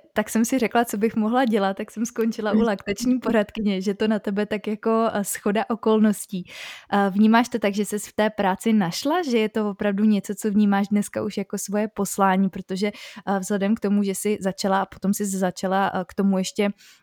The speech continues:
Speaker 1: eh, doplňovat další vzdělání, další certifikace. My jsme se spolu třeba spojili v rámci šátkování, že jsi mi pomáhala uvázat miminko do šátku,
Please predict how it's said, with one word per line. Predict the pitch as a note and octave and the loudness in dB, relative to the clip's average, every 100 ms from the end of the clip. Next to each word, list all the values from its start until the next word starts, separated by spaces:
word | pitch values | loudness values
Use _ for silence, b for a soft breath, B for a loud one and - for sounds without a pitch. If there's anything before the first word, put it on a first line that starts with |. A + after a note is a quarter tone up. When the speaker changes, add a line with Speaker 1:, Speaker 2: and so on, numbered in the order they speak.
| - | -2
Speaker 1:
eh, | G3 F3+ | 0 2
doplňovat | F#3+ G3 G3 F#3+ | 0 0 2 2
další | F3+ F#3+ - | 2 0 0
vzdělání, | G3+ G3 G#3 G3 G3 | 2 2 4 2 2
další | - - G#3 | -2 -6 -2
certifikace. | A3+ G#3+ G#3+ G3 - G3+ G#3+ | -2 -2 -4 -4 -4 -2 0
My | G3 | 0
jsme | - F#3 | -2 -4
se | G#3 | -4
spolu | - G3 F#3+ | -4 -4 -2
třeba | - F#3+ G3 | -2 0 -2
spojili | - G3+ G3 F#3+ F#3+ B B - | -2 -2 0 0 -4 B B 0
v | |
rámci | G3 F#3+ G3 - E3+ - | 4 4 2 -2 -4 -4
šátkování, | - G#3 - B3 A3+ G#3+ G#3 | 2 2 2 0 4 4 4
že | G#3 G3+ | 2 0
jsi | G3+ | 0
mi | G3 | 0
pomáhala | G3+ G3+ G3 G3 F#3+ F#3 F#3+ | 0 2 2 2 4 2 2
uvázat | A3 A#3+ A3+ A3 A3 | 2 4 4 2 2
miminko | G#3 G3+ G3+ G3+ | 4 4 2 0
do | G3 | 0
šátku, | - G3 - G3 | 0 -2 0 -6